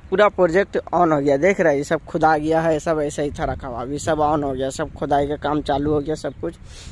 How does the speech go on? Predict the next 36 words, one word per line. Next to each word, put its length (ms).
New 240
project 420
वाले 220
में 200
सब 220
है। 200
देखिए, 340
कतर 340
कॉर्नर्स 440
एरिया 300
आ 120
गया, 160
देखो 280
कितना 280
समुंदर, 500
कितना 240
नीला 380
है। 160
ये 140
देखो 280
fishing 500
करते 340
हुए, 200
fishing 440
करते 260
हुए 160
दिखाता 420
हूँ, 140
अभी 200
सब 280
fishing 360
कर 140
रहे 200
हैं। 1900
ये 180
देखें, 320